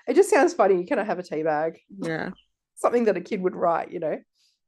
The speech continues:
Speaker 1: Then we have the introduction of Bill, who takes this case to a whole new level. Now, not content just to be knocking out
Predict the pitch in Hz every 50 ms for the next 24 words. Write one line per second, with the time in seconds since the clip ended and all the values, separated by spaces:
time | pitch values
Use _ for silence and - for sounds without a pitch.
0 | _ _ _ _ _ - 233 330 370 403 453 480 415 359 285 262 254 247 226 214
1 | - - 214 214 214 196 175 151 - - - - 170 170 - - 156 139 147 156
2 | 156 - - 170 - 175 165 139 143 107 123 - _ _ _ - 214 202 208 214
3 | 214 - 285 269 - - - - 320 311 311 - - - 190 180 175 175 - -
4 | - - 185 175 - - 156 147 151 160 151 143 123 117 107 - - - - -
5 | _ _ _ _ _ _ _ _ _ _ _ _ _ _ _ _ - 220 220 214
6 | 214 214 208 208 202 156 - - _ _ _ _ _ - 254 311 339 - - -
7 | - 415 427 - - - 277 226 214 - - 180 - 185 185 185 - - 208 180
8 | 180 175 175 175 180 180 - 196 175 165 - - 170 160 160 151 120 -